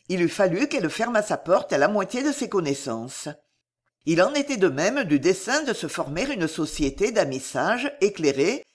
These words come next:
distingués par leurs vertus et leur piété, qui vinssent demeurer chez elle. L'expérience lui fit voir que de tels amis étaient rares, et que, ne pouvant les acquérir avec de l'or,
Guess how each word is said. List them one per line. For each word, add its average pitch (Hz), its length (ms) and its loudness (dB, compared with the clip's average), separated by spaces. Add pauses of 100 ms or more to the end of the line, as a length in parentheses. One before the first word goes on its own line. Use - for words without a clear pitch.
(200)
distingués 190 600 0
par 151 200 -4
leurs 131 140 0
vertus 202 540 -4
et 156 80 4
leur 123 200 -4
piété, 214 600 -2
qui 202 140 -2
vinssent 185 340 0
demeurer 175 400 0
chez 180 180 0
elle. 120 480 -2 (720)
L'expérience 226 720 0
lui 170 180 0
fit 165 200 -2
voir 156 340 -4
que 202 80 -2
de 196 120 2
tels 220 340 0
amis 202 300 -2
étaient 139 180 -4
rares, 180 440 0 (400)
et 220 160 2
que, 233 120 -4
ne 277 180 -2
pouvant 202 320 -4
les 156 220 0
acquérir 202 420 0
avec 139 240 0
de 123 80 2
l'or, 143 400 0